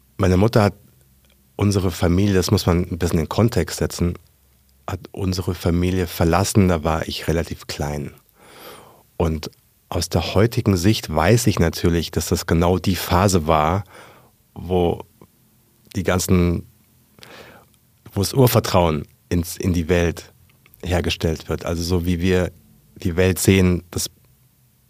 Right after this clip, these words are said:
programmiert sich in den ersten vier Jahren deines Lebens. Und genau in der Zeit war ich viel krank, war viel im Krankenhaus. Meine Mutter war eben viel nicht da.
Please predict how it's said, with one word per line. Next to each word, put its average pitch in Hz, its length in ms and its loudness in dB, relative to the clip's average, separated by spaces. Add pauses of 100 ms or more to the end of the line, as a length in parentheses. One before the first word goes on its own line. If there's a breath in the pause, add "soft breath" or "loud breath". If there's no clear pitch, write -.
(640)
programmiert 98 760 0
sich - 420 2 (140)
in 92 60 2
den 87 100 2
ersten 85 320 -4
vier - 180 0
Jahren 78 360 -2 (120)
deines 80 300 -4
Lebens. 78 380 -4
Und - 260 -8
genau 87 300 2
in 90 140 0
der 92 200 2
Zeit 80 380 0 (540 loud breath)
war 85 120 0
ich 85 120 -2
viel 87 200 2
krank, 80 480 -2 (560 loud breath)
war 85 120 -2
viel - 200 -2
im 87 100 2
Krankenhaus. 76 880 -4 (540 loud breath)
Meine 87 200 2
Mutter 90 280 2
war 85 140 2
eben 80 200 0
viel 85 360 2
nicht 92 340 0
da. - 340 -4